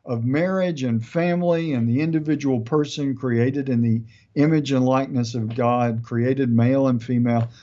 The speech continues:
all the truth contained in the Catechism. It's an institute for catechesis and evangelization. And you mentioned the publication. It's still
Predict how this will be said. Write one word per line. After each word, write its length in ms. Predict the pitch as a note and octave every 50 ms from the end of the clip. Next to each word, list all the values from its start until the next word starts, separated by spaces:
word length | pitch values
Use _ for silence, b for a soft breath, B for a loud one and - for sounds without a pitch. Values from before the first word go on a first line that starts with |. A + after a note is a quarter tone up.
| B B B
all 260 | - F#3 G#3 B3+ C#4
the 120 | C4 A#3+ G#3+
truth 400 | F3 - - D3+ D3+ E3 D#3+ D#3+
contained 520 | - D3 C#3 A#2+ D3 C#3+ D3 D#3 D#3+ D3
in 100 | C#3+ C3+
the 100 | C3 B2
Catechism. 760 | A2 C3 C3+ C3 C3+ C3+ B2 G#2+ B2 A2 G2+ A2 A#2+ A#2+ A#2 b b b b b -
It's 220 | D#3+ C#3 C3 -
an 120 | D#3 D3
institute 680 | D3+ D#3+ F3+ E3+ - - F#3 C#3 - C#3 C#3 C3+ D3+ E3
for 440 | - - C#3 C3+ C3 B2+ A#2+ A#2 B B B B B B B _ _ _
catechesis 960 | - - C#3+ C3+ C#3 D3+ D3 D3 - D3 C#3+ D3+ D3 - E3 E3 E3+ E3 - - -
and 140 | D3 C3 C3
evangelization. 1200 | B2+ A#2 A#2+ B2+ C3 C3+ C3+ A#2+ B2+ B2 A#2+ A#2 A2 A2 C3 B2+ C3+ C#3 C3 - B2 A2+ A#2 A#2 b b b b b b b -
And 280 | D#3 D3+ D3+ D3 C#3+ C3+
you 140 | C#3 C#3
mentioned 540 | C3+ C3+ C#3+ D#3+ F3+ F3+ - - D#3 C#3+ C#3
the 60 | C3 B2
publication. 760 | A2+ D3 C#3 C3+ C3+ C3 B2 - D#3+ E3 E3+ E3+ - C#3+ B2+
It's 160 | B2+ B2+ B2 -
still 640 | - - - F3 F#3 G3 F3+ D#3 C#3+ C#3+ C#3 -